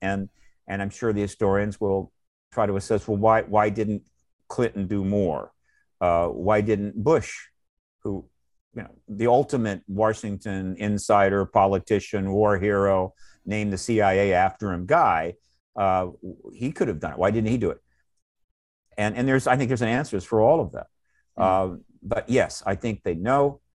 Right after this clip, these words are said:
Speaker 1: but they don't know, they certainly don't know everything by any means. And overall, as you move toward the f-, future, they know less and less. They could augment that by, again, getting into the, the public sector. The private research has been done on that mass amount of material,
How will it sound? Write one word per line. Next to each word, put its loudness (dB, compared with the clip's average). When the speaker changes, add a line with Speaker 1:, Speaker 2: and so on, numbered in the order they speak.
Speaker 1:
but -6
they -2
don't -4
know, 0
they 0
certainly -2
don't 0
know 0
everything 0
by 0
any 0
means. -2
And -2
overall, 4
as 0
you -4
move 0
toward -4
the -8
f-, -16
future, -2
they -2
know 0
less 2
and -2
less. 2
They 6
could 4
augment 2
that -2
by, 0
again, -4
getting 2
into 0
the, -2
the -6
public -2
sector. -4
The -6
private 0
research -2
has -8
been -4
done 2
on -2
that -6
mass 0
amount -4
of -4
material, 0